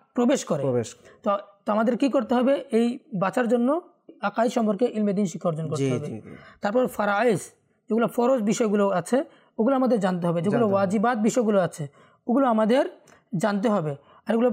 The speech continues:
Speaker 1: জানার জন্য আমরা যদি বাহারে শরিয়ত যদি নিয়ে, নিয়ে নিই, বাহারে শরিয়তের প্রথম খণ্ড, সেখানে আমাদের আকীদা ভালো হয়ে যাবে যদি আমরা প্রথম খণ্ড
Speaker 2: মাশাআল্লাহ।
Speaker 1: পড়ে নিই। আর,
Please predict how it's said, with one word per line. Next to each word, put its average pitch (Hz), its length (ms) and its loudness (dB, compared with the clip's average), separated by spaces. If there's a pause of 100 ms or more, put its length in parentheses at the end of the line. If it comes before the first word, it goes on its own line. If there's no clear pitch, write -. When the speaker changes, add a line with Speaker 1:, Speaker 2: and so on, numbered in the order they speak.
(100)
Speaker 1:
জানার 214 300 0
জন্য 262 480 0
আমরা 214 180 0
যদি 220 200 0
বাহারে 190 340 0
শরিয়ত 214 320 0
যদি 220 220 0
নিয়ে, 220 260 0
নিয়ে 208 200 2
নিই, 233 140 0
বাহারে 180 240 0
শরিয়তের 220 240 0
প্রথম 226 300 0
খণ্ড, 214 300 2 (400)
সেখানে 233 320 -2
আমাদের 233 220 0
আকীদা 226 300 0
ভালো 185 180 2
হয়ে 165 100 2
যাবে 156 180 0
যদি 175 160 -4
আমরা 190 140 0
প্রথম 208 220 -2
খণ্ড 208 80 -2
Speaker 2:
মাশাআল্লাহ। 190 240 -2
Speaker 1:
পড়ে 165 140 0
নিই। 143 140 -8 (800)
আর, 170 320 0